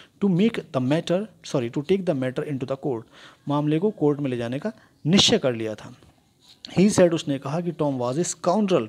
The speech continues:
टॉम एक दुष्ट व्यक्ति है, and should be punished, उसे सज़ा मिलनी ही चाहिए। It cost George an infinite deal of trouble,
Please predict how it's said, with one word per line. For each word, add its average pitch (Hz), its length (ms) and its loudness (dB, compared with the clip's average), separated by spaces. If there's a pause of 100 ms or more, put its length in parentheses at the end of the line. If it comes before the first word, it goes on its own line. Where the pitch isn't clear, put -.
टॉम 143 200 -2
एक 147 100 -2
दुष्ट 196 340 0
व्यक्ति 143 300 0
है, 131 260 -6 (420)
and 156 120 2
should 233 240 2
be 175 120 2
punished, 156 240 2
उसे 160 160 -4
सज़ा 135 260 -2
मिलनी 165 260 2
ही 160 120 2
चाहिए। 117 420 -4 (460)
It 143 120 0 (140)
cost - 420 0
George 135 380 0
an 135 180 -6
infinite 131 480 -2 (200)
deal 185 160 2
of 160 120 4 (160)
trouble, 107 220 -4